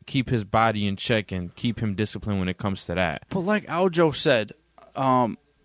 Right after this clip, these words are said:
Speaker 2: they don't, they don't believe the doctor went up there and said, "Hey, you can't cut no more weight," because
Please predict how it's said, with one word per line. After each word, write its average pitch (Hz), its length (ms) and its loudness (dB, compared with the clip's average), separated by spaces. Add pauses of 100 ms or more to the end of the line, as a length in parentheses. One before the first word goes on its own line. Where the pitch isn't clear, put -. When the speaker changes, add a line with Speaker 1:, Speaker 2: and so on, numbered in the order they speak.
(180)
Speaker 2:
they 135 340 0
don't, 220 340 0 (220)
they 131 680 -6
don't 202 220 2
believe 135 560 2
the 110 100 -4
doctor 107 720 -2 (140)
went 113 220 -2
up 104 100 -6
there 104 140 -4
and 104 80 -6
said, 98 180 -8
"Hey, 104 420 -2 (720)
you 113 240 0
can't 120 280 -4
cut - 200 -4
no 98 120 -8
more 92 200 -8
weight," 90 260 -8 (840)
because 110 720 0